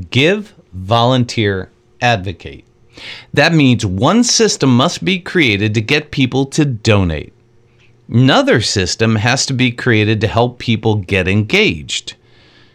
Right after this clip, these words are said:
And another system has to be created to get people to spread the word. Each of these have multiple audiences, young and old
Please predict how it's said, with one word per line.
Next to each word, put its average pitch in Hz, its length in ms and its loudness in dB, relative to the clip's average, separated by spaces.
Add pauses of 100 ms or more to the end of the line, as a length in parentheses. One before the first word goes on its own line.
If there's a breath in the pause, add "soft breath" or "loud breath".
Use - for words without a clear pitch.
(100 soft breath)
And 95 140 -4
another 127 500 0
system 139 560 0 (300 loud breath)
has 190 400 0
to 208 80 2
be 190 180 0
created 117 520 0
to 113 80 0
get 139 360 -2
people 143 380 -2
to 117 240 -4
spread 92 560 -2
the 90 80 -2
word. 82 440 -4 (1000 soft breath)
Each 277 320 2
of 104 180 0
these 78 380 -6 (300 loud breath)
have 123 160 2
multiple 110 640 2
audiences, 87 800 -4 (280)
young 123 580 -2
and 123 220 0
old 135 400 -2